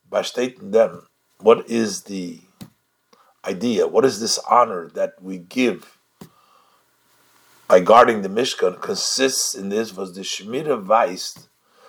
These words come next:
When you guard, that points to the fact, as miznit masir das von dem Mikdash, that we don't remove our minds of the Mikdash. We're always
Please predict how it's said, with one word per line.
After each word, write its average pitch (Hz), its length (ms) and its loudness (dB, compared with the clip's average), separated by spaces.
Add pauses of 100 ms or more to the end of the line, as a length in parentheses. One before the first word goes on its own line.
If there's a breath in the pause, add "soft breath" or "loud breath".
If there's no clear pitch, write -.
(180 soft breath)
When 117 240 0
you 113 120 0
guard, 113 600 2
that 117 260 -4
points 131 380 -2
to 127 80 -10
the 107 140 -6
fact, 110 580 0 (480 soft breath)
as 101 200 0
miznit 101 480 -8
masir 101 600 -4
das 95 320 -2
von 92 360 -12
dem 90 200 -4 (100)
Mikdash, 87 440 -6
that 110 80 2
we 113 160 -4
don't 143 600 -2 (500 soft breath)
remove 107 680 -4
our 92 200 -2
minds 98 460 -4
of 90 140 -16
the 92 80 -14
Mikdash. 90 380 -14
We're 90 160 -10
always 107 800 0